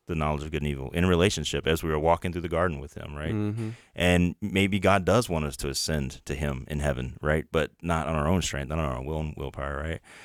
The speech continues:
Speaker 2: Yeah.
Speaker 1: Uh, so there's a lot of, I think, uh, and maybe, you know,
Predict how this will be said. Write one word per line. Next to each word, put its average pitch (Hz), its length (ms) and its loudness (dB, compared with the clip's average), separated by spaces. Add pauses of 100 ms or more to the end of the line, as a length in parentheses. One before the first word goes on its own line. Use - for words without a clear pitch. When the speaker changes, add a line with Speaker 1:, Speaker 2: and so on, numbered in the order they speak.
(340)
Speaker 2:
Yeah. 107 80 -2
Speaker 1:
Uh, 67 360 2
so - 140 2
there's 117 100 8
a 113 80 6
lot 80 300 4
of, 73 60 0
I 64 80 0
think, 73 320 -4 (160)
uh, - 240 -8 (260)
and 85 80 -4
maybe, 113 340 4
you 92 120 2
know, 76 220 -4